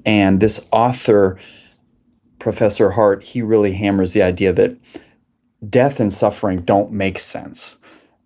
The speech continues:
And over and over, the Bible <laughs> and God and even the words of Jesus affirm it. And so any attempt by us to try to help people in their faith by making sense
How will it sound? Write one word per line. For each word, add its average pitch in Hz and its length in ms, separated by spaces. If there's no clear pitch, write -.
And 98 480
over 117 240
and 110 80
over, 107 260
the 92 120
Bible 104 640
<laughs> - 20
and 104 520
God 101 500
and 107 220
even 104 200
the 104 60
words 101 220
of 95 100
Jesus 101 520
affirm 107 520
it. 104 220
And 104 200
so 110 200
any 127 280
attempt - 500
by 98 340
us 101 400
to 104 120
try 101 280
to 98 160
help 123 560
people 123 420
in 107 100
their 101 160
faith 101 600
by 95 280
making 98 540
sense - 720